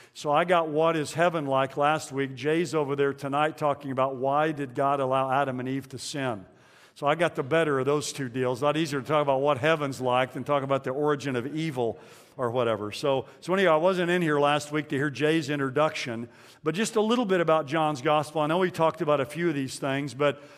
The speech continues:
in the introduction, uh, is chapter one. Uh, John focuses on Jesus', uh, early ministry there and the calling of a few of his disciples.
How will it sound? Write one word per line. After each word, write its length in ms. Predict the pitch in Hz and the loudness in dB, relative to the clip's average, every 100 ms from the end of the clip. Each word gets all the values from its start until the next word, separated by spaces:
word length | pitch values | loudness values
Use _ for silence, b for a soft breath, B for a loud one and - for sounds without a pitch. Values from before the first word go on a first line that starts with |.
| B B | B B
in 180 | 170 170 | -2 0
the 120 | 190 | 0
introduction, 880 | 240 233 165 196 202 - 151 147 160 156 | 0 0 4 4 2 -2 -2 -2 -6 -8
uh, 100 | 156 | -6
is 260 | 160 147 | -4 -4
chapter 440 | - 202 196 196 151 | 0 2 2 0 -4
one. 520 | 147 180 160 143 139 B B | 0 0 2 0 -4 B B
Uh, 140 | 151 139 | 0 2
John 340 | 165 185 202 | 2 2 2
focuses 580 | 196 190 190 170 160 143 | 2 0 0 -4 -2 -2
on 180 | 160 151 | -2 -2
Jesus', 560 | 139 170 131 147 - 160 | -4 -4 -2 -4 -4 0
uh, 160 | 147 | 0
early 280 | 170 180 175 | 2 0 0
ministry 640 | 160 156 170 160 - 139 127 | -2 -2 -2 -4 -6 -6 -2
there 260 | 127 139 | 0 2
and 100 | 139 | 0
the 40 | 135 | -4
calling 440 | 160 156 160 156 | 0 0 2 0
of 80 | 135 | -2
a 80 | 135 | -4
few 180 | 156 | -6
of 80 | 143 | -4
his 160 | 139 120 | -6 -6
disciples. 800 | 127 - 143 139 135 120 - | -10 -4 -2 0 -2 -6 -8